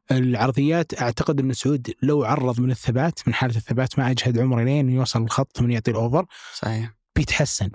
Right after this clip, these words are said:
Speaker 1: أضرب هنا مثل أبو علي، إنه عرضيته في مباراة الهلال والنصر، هدف يقالوا اللي كانت في كأس الملك، ما كانت أفضل شيء وفيها بعض المشاكل،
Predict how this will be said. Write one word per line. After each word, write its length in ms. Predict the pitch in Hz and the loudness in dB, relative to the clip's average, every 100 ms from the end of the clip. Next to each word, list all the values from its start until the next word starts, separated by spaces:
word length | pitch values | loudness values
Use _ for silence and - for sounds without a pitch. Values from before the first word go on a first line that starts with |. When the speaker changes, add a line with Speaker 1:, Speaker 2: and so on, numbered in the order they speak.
| - - - _ 131 | -10 -20 -20 _ 0
Speaker 1:
أضرب 240 | 156 143 | 2 2
هنا 140 | 165 | 2
مثل 240 | 151 151 139 | 2 2 0
أبو 160 | 131 | 2
علي، 260 | 127 180 175 | 2 2 2
إنه 280 | 135 123 127 - - - 95 | 2 0 -2 -8 -20 -8 -2
عرضيته 500 | 95 131 156 170 143 | 0 2 2 0 0
في 100 | 131 | 0
مباراة 300 | 120 135 139 120 | 0 0 0 0
الهلال 260 | 117 135 | 0 2
والنصر، 420 | 131 123 147 175 - | 2 0 0 -2 0
هدف 260 | 127 143 | 0 0
يقالوا 400 | 123 123 143 165 | 0 2 2 2
اللي 120 | 139 120 | 0 0
كانت 160 | 127 | -2
في 80 | - | -2
كأس 180 | 120 - | -4 -2
الملك، 380 | 117 104 - - - _ - | -2 -4 -10 -20 -20 _ 0
ما 100 | 156 | 2
كانت 260 | 180 147 | 2 2
أفضل 220 | 127 120 113 | 2 0 0
شيء 260 | 107 160 - _ _ | -2 -2 -8 _ _
وفيها 420 | 139 113 139 120 107 | -4 0 0 2 0
بعض 300 | 104 104 117 | -2 0 0
المشاكل، 460 | 113 120 117 165 | 2 0 0 -2